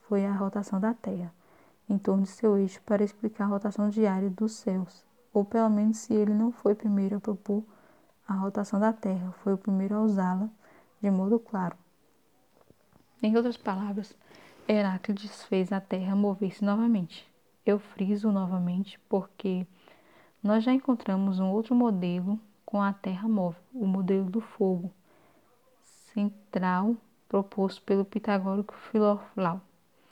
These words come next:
Ambas as ideias foram descartadas pelos aristotélicos, que argumentaram em resposta que se a Terra girasse,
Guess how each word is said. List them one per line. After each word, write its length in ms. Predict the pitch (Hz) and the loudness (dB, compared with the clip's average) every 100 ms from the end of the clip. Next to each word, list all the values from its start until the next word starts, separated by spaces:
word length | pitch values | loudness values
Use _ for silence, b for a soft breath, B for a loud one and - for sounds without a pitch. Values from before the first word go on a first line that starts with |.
| b b b b b b b - | b b b b b b b 2
Ambas 300 | 240 254 262 | 4 6 4
as 140 | 247 | 2
ideias 400 | 220 196 190 196 | 0 2 0 -2
foram 260 | - 196 190 | -2 0 0
descartadas 720 | 196 - 214 - 185 190 - | -2 -2 -4 -2 -4 -4 -10
pelos 320 | - 196 190 | -6 -4 -2
aristotélicos, 880 | 196 196 233 226 202 185 180 214 - | -4 -4 -6 -4 -4 -4 -6 -14 -10
que 140 | - | -4
argumentaram 640 | 196 196 196 196 196 190 196 | -2 0 -2 -2 -2 -2 0
em 80 | 202 | 0
resposta 760 | 196 - - 175 202 - 220 - | -2 -6 -4 -2 -4 -6 -10 -4
que 140 | 196 | -6
se 140 | - | -4
a 60 | 202 | -6
Terra 280 | 196 226 247 | -2 0 2
girasse, 480 | 233 214 185 - | 2 2 0 -4